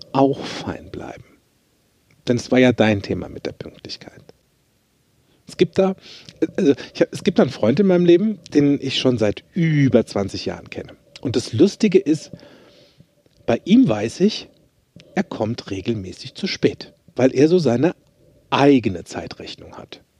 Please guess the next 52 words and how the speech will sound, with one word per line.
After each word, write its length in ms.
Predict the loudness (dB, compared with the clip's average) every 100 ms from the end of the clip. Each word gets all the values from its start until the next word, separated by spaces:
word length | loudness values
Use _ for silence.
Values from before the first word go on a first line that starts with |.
| _ _ 0
Also 180 | 0 0
für 160 | -4
ihn 300 | -4 -2 0
ist 160 | 0 0
er 80 | 2
immer 180 | 2 2
pünktlich 500 | 2 0 -2 -8 -4
oder 160 | -4
beziehungsweise 600 | -4 -2 0 2 2 2
er 100 | 0
kommt 260 | 0 -2 -2
genau 220 | 0 2
richtig. 440 | 2 0 -4 -14 _ _ -18
Das 120 | -12
ist 120 | -6
für 160 | -2 2
ihn. 220 | 2 0 _ -20 _ _ _ _ _ _
Für 120 | -12 0
mich 380 | 0 0 -4
war 140 | -2 2
da 120 | 2
immer, 280 | 4 2 0 _ _ -20 _ _ _ _
der 160 | -8 -4
kommt 220 | -6 -6
zu 60 |
spät. 400 | -10 -10 -12 -12 -20 _ _ _ _ _ _ _ -20 -20 -10 -4
Das 160 | 2
war 100 | 4
dann 160 | 4 2
jedes 320 | 2 0 0
Mal 100 | -2
so 80 | -2
ein 100 | -2
Thema, 320 | -2 0 2
wenn 180 | 0 2
wir 240 | 0 0 -2
einen 360 | 0 2 2
Tisch 200 | 0 -2
im 80 | 0
Restaurant 420 | -2 -2 -2 -2
zum 120 | -6 -12
Beispiel 260 | -12 -14
reserviert 480 | -16 -16 -16 -16 -14
haben. 200 | -16 -20 _ _ _ _ 2
Oder 160 | 4
wir 100 | 4
wollten 240 | 4 2 -2
uns 140 | -4
abends 260 | -4 -4 -6
zum 100 | -10
Ausgehen 340 | -12 -12 -14
treffen. 260 | -16 -20